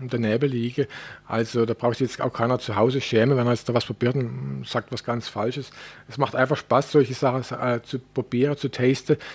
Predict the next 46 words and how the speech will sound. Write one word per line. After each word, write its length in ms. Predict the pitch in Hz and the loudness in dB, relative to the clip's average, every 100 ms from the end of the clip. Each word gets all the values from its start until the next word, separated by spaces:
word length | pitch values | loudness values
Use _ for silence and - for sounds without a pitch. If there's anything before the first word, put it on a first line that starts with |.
| - | -12
Ich 100 | - | 0
mache 120 | 131 | 4
auch 100 | 131 | 4
gern 200 | 131 123 | 4 4
mal 180 | 131 127 | 4 2
so 160 | 135 | 2
mit 140 | 131 127 | 0 2
den 80 | 127 | 4
Leuten 220 | 123 127 | 4 2
so 200 | - 123 | -2 -2
Kurs, 320 | - 139 151 | 4 4 6
habe 100 | 135 | 4
auch 100 | 131 | 4
schon 200 | - 123 | 4 0
Online-Kurs 640 | 135 143 151 151 151 143 - | 0 0 0 2 0 0 0
gemacht, 480 | 139 143 - - 123 | 0 0 0 -10 -2
habe 200 | 131 - | -2 4
da 260 | 127 123 - - - - - | 4 4 -2 -18 -18 -20 -20
so 160 | - 135 | -6 -4
verschiedene, 800 | 135 - 131 135 131 131 147 147 | -2 0 2 2 0 -2 -8 -8
zum 180 | 135 | -8
Tag 300 | 120 - 131 | -8 2 2
des 140 | 127 - | 2 2
deutschen 260 | 139 127 | 2 2
Brotes, 480 | 120 113 127 147 - - _ _ _ _ _ - - | -4 2 4 2 -4 -16 _ _ _ _ _ -18 -12
so 160 | - | -8
fünf, 300 | 131 143 135 | 2 2 2
sechs 440 | - 135 - - - - | 2 2 0 -12 -14 -16
Sorten 500 | - 127 - 156 - - - - - | 0 2 2 -2 -2 -16 -20 -20 -20
von 140 | - 131 | -6 2
jeder 220 | 131 139 | 4 4
Schei-, 420 | - 131 123 135 | 2 4 4 2
von 160 | 135 127 | -2 4
jedem 220 | 131 139 | 6 6
Brot 200 | 120 143 | 4 2
eine 100 | 143 | 2
Sorte 300 | - 135 139 | 4 6 6
in 40 | 135 | 4
eine 200 | 135 123 | 0 0
Tüte 280 | 147 143 | 0 2
gepackt 420 | 147 - 156 147 139 | 0 0 -2 0 -4
und 120 | 123 | -2
hab 160 | 131 | -2
dann 200 | 143 139 | -2 -2
online 360 | 123 131 156 147 | -2 2 4 4
gestellt, 420 | 143 - 147 143 | 2 4 6 6